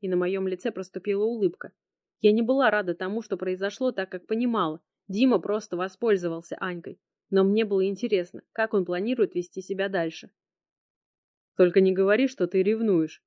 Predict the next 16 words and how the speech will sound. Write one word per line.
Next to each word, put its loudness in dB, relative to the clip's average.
сказал -4
он -2
и -6
откинулся -6
на -4
спинку -6
стула. -8
"Или 6
тебя 2
бесит, 0
что -8
кому-то -4
кроме -2
тебя 0
оказали -2
внимание?" -2